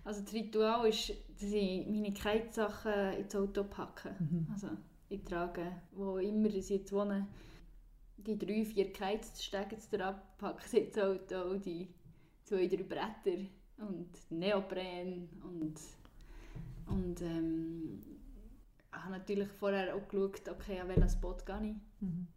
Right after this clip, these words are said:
Speaker 1: Ja, Sonnencreme einstreichen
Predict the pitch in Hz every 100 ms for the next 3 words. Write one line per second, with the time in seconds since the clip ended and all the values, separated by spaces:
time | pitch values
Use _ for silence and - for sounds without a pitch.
0 | - - - - - - - - 180 208
1 | 196 196 202 214 220 196 156 170 185 170
2 | 156 190 190 - 220 160 175 180 190 185